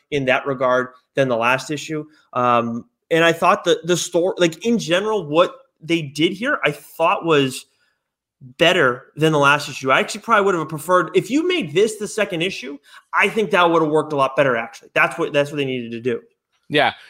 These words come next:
Speaker 2: So <laughs> I, I reviewed Berserker number three for Geeks Worldwide. You can go find it. It might be my lowest score or tied with my lowest score that I've, I,
Speaker 1: You gave
Speaker 2: I,
Speaker 1: it a
Speaker 2: I've given,
Speaker 1: seven and a half. I mean,
Speaker 2: given
Speaker 1: it's not,
Speaker 2: the
Speaker 1: let's
Speaker 2: book.
Speaker 1: not act like you were, like, the meanest person ever.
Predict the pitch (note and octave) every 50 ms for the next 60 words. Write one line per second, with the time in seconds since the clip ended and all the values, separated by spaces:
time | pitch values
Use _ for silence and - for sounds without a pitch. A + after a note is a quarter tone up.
0 | _ - - - G3+ F#3 F3 D#3+ D#3+ D#3 - - - D#3 B2 - - D#3 D3+ -
1 | - - D#3+ - - - - - _ - - - - - - - D3 E3 E3+ B2
2 | D#3+ E3+ F3 F3 D#3+ C#3+ F3 F#3+ F#3+ F#3+ E3 C#3+ E3+ D#3 C#3+ E3+ E3 - D#3+ D#3+
3 | D#3 D3+ D3 D3 - - D3+ D3+ C#3 - D3 D3 C#3+ C#3 C3+ A2 C#3+ D3 C#3 -
4 | - D3+ D3 C3 B2 C3 C3 C3 B2+ B2+ - _ - C3+ C3 - - D3 C3 C3+
5 | B2+ - - C3 C3 C3 C3 C3+ D3 D3+ E3+ G3+ B3+ - - G3 F3 E3+ D#3 D3
6 | C#3+ C#3+ D3 D#3+ E3 D#3+ - - - - - - C#3+ C#3 C3 B2 A#2+ A#2+ A2+ A2
7 | G2+ - _ _ _ _ _ _ _ _ _ _ _ _ _ - C#3 C3 - -
8 | D3+ C#3+ C#3+ D3 C#3+ C3 - C3+ B2+ B2+ B2+ B2+ B2 A#2+ - - - - C3 B2
9 | A#2+ A#2 A2+ A#2+ A#2 A#2 A#2+ A2+ G#2+ _ - A2+ B2 B2 E3 F3+ G3 F#3+ F3 D#3+
10 | D#3 - E3 C#3+ C3+ B2+ B2 A#2+ B2 A#2 G#2+ G2+ G#2 - - - A#2+ A#2 A#2 A2+
11 | A#2 C3 A#2+ D3 C3+ B2+ - D#3 - - E3+ D3 C#3+ D3+ D3+ D3+ D3+ C3+ C3+ -
12 | C#3+ C#3 C3 B2+ B2 A#2+ A#2 A2+ - B2 A2+ A#2 B2+ B2 A2+ A2 - - - A2+
13 | G#2+ - - - - - - - -